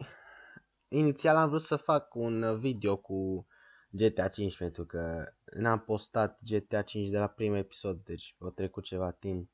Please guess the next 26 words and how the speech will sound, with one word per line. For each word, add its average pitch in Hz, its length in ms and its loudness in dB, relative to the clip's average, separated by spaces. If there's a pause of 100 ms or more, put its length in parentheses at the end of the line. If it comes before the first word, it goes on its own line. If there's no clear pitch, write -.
(120)
de 95 140 -6
când 95 160 -4
am 90 80 -4
făcut - 240 -18
primul 98 200 -4
episod. - 460 -2 (520)
Hai 127 160 -2
să 135 160 -4
fac 131 240 2
și - 120 -8
eu 117 60 -2
ceva 107 360 -2
G 101 180 -2
T - 60 -10
A 98 80 2
cinci, 92 400 -4
cum 92 400 -6 (220)
de 98 200 -8
fapt 98 240 -2
nici 101 240 -4
eu 98 80 -4
nu 95 60 -2
m-am 95 140 0
jucat 95 300 -4
de 98 100 -2
mult. 95 360 -2